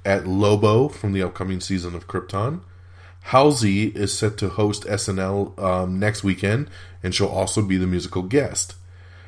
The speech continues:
Bradley Whitford is set to star as a church choir director in a new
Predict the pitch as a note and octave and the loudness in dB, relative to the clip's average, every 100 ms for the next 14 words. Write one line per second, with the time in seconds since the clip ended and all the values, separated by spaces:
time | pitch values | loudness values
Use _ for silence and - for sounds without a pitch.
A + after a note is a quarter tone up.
0 | - - A2 G#2+ G#2+ G2 A2+ C3+ C3+ B2+ | -18 2 4 6 4 4 4 6 4 4
1 | - G#2 G2+ - - G#2 G#2+ G#2 F#2+ F#2 | 0 -2 -2 -4 2 4 4 4 0 0
2 | F2+ F#2 F2 - - G3 - - G2 F#2 | -2 -4 -4 -2 2 2 2 2 4 4
3 | F2+ E2+ E2+ - F#2+ G2 G2 F#2+ F#2+ | 2 0 -2 -2 -2 0 0 0 -2